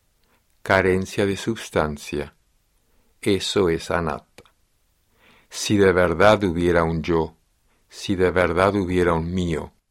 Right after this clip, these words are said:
algo mío, debería poseerlo.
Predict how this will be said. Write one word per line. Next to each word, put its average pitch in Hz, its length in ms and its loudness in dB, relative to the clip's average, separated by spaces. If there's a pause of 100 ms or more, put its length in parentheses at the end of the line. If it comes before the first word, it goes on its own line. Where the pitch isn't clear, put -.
(100)
algo 90 400 2
mío, 87 480 -6 (600)
debería 101 640 2
poseerlo. 92 840 -4